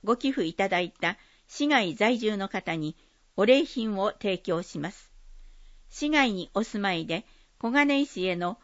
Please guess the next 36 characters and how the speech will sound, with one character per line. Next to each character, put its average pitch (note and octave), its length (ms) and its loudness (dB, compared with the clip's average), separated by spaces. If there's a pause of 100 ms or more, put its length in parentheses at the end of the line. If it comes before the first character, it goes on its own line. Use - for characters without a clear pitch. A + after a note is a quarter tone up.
(140)
ふ - 100 -8
る C#4 100 -2
さ C4 180 -2
と A#3+ 140 -2
納 A3 220 -2
税 E3 240 -4
に D#3+ 300 -8
興 C4 240 6
味 E3 180 -4
を C#3+ 140 -8
お F3+ 80 -2
持 G#3+ 120 -2
ち G3+ 140 -8
の G3+ 120 -6
方 F#3+ 280 -4
が E3+ 200 -6
い D#3+ 60 -6
ら F#3 100 2
っ - 20 -2
し - 180 -10
ゃ F3 60 -6
い F3 60 -8
ま F3+ 120 -6
し - 160 -14
た - 120 -8
ら、 D3 140 -4 (640)
ぜ D4 140 4
ひ - 280 -10 (100)
お E3+ 100 0
声 G#3+ 260 0
か G#3 180 -8
け F#3 140 -4
く F#3 140 -10
だ E3 140 -4
さ E3 160 -8
い。 - 100 -10